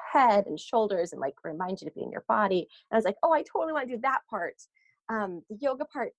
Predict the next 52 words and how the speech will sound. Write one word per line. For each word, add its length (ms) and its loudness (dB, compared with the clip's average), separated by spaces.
feels 180 -8
super 220 -8
uncomfortable. 680 -4
So 340 4
I 260 -4
got 140 -4
up 80 -12
that 120 -8
morning 220 -4
and 60 -8
I 40 -10
was 80 -16
like, 120 -12
"I'm 180 -12
going 220 4
to 60 -8
this 140 -8
class." 380 -4
And 100 -16
I 60 -12
put 100 4
on 120 4
my 80 2
yoga 280 2
pants 260 -4
and 60 0
I 40 4
was 100 0
like, 160 2
"I 140 0
feel 140 6
like 160 4
I'm 80 -6
wearing 220 -6
pajamas. 540 -10
Like, 140 -10
I 100 -4
just 360 -4
can't 220 -10
do 120 -6
it." 120 -4
And 60 -18
so 80 -14
I 20 -12
put 160 4
on 100 -10
the 140 -10
jeans 540 -2
and 80 -2
I 40 2
was 100 0
like, 140 -2